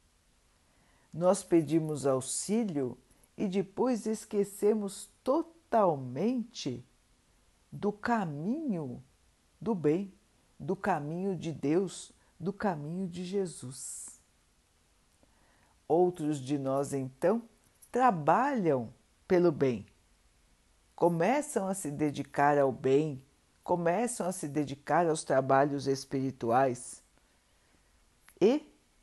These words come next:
quando alguma coisa acontece em sua vida que não é de seu agrado, caem em desânimo, caem em revolta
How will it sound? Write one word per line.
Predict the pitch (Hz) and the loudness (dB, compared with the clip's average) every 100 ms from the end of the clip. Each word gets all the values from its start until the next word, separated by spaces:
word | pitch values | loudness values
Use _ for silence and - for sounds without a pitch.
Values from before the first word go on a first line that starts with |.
| _ _ _ - | _ _ _ 0
quando | 254 233 | 4 6
alguma | 220 208 196 | 4 2 -2
coisa | 180 202 254 247 | -2 -2 0 0
acontece | 226 190 175 - 131 127 - | -2 -4 -4 2 2 2 -2
em | 131 | -6
sua | 135 151 135 | -6 -2 0
vida | 127 139 131 - 110 - _ _ _ _ _ | 0 -2 -4 -4 -6 -8 _ _ _ _ _
que | - 165 | -8 -2
não | 160 160 | 2 4
é | 160 | 4
de | 139 139 | 2 -2
seu | - 143 | -2 2
agrado, | 131 123 131 131 180 151 131 - _ _ _ _ - | 2 2 2 4 2 -2 -8 -10 _ _ _ _ 2
caem | 156 147 156 147 | 8 8 8 0
em | 147 | -2
desânimo, | 139 143 120 135 147 175 175 180 175 180 - _ - | -2 -2 0 4 4 4 0 -4 -6 -8 -20 _ 0
caem | 160 151 151 147 | 4 6 4 0
em | |
revolta | 143 139 117 135 156 202 202 202 | 2 0 2 6 8 6 2 -4